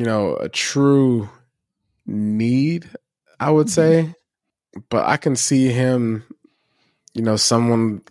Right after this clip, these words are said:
Speaker 1: like the Patriots u-, utilizing
Speaker 2: Mm-hmm.
Speaker 1: him, um, kinda like they've done in the past with, uh,
Speaker 2: Like a
Speaker 1: what's
Speaker 2: James
Speaker 1: his
Speaker 2: White
Speaker 1: name?
Speaker 2: type.
Speaker 1: Yeah, James
Speaker 2: Mm-hmm.
Speaker 1: White. Um,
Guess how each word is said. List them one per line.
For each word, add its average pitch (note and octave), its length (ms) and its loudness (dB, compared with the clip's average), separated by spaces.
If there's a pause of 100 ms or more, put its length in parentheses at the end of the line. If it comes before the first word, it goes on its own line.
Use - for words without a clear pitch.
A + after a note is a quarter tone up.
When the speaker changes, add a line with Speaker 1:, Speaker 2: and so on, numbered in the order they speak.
Speaker 1:
like A2+ 140 -2
the G#2+ 80 -2
Patriots G#2 680 -2
u-, G2 300 -2
utilizing G2 680 0
Speaker 2:
Mm-hmm. F#2+ 80 -6
Speaker 1:
him, F#2 360 -4 (680)
um, F2+ 680 0 (640)
kinda G#2 220 -2
like G2 160 0
they've F#2+ 220 0
done G2+ 180 -2
in G2 100 -4
the F#2+ 80 -4
past F#2+ 560 -2
with, F#2+ 300 -6
uh, F2 400 -2 (680)
Speaker 2:
Like - 140 -12
a - 20 -6
Speaker 1:
what's G#2 160 0
Speaker 2:
James A#2 160 -2
Speaker 1:
his F2+ 100 0
Speaker 2:
White G2+ 180 2
Speaker 1:
name? E2+ 80 -8
Speaker 2:
type. G2+ 340 -4 (540)
Speaker 1:
Yeah, G2+ 680 2 (160)
James G#2 300 -2
Speaker 2:
Mm-hmm. G2 80 -2
Speaker 1:
White. G2+ 380 2 (380)
Um, F#2 680 -2